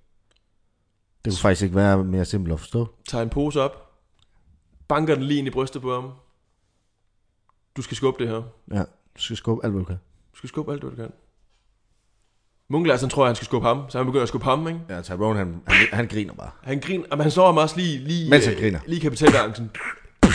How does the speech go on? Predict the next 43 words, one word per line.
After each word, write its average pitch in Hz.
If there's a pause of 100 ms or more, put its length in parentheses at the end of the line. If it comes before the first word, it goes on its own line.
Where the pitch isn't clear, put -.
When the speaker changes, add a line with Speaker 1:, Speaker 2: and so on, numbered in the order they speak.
(120)
Speaker 2:
lige 180
i -
maven. 127
Speaker 1:
Ja. 87 (800)
Speaker 2:
"Hvad 117
fanden 202
har 185
du 156
gang 160
i, 151
Munke 127
Lars?" 113
siger 127
han 113
så. 113 (1400)
Speaker 1:
Ja. 107
Speaker 2:
"Det 107
er 143
jo 151
ikke 160
sådan, 170
du -
skal 117
skubbe 120
det. 107
Du -
skal, 120
du -
skal 117 (220)
distribuere 135
det 131
her." 107 (580)
Speaker 1:
Ja, 107
det 101
skal 139
ud 135
til -
alle. 113 (580)
Speaker 2:
Alle, 139
du 131
kan. - (280)
Speaker 1:
Alle, 107
ja. 85